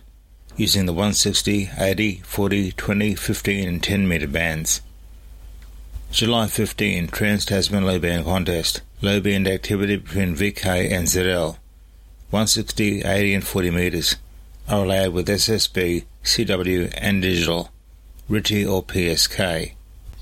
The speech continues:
August twelve and thirteen, Remembrance Day Contest. This contest commemorates the amateurs who died during World War Two and is designed to encourage friendly participation and help improve the operating skills of participants.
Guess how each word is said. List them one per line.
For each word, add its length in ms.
August 360
twelve 220
and 120
thirteen, 600
Remembrance 460
Day 160
Contest. 640
This 160
contest 520
commemorates 580
the 100
amateurs 360
who 100
died 340
during 280
World 160
War 140
Two 460
and 100
is 160
designed 380
to 100
encourage 540
friendly 340
participation 840
and 140
help 240
improve 300
the 120
operating 400
skills 340
of 120
participants. 680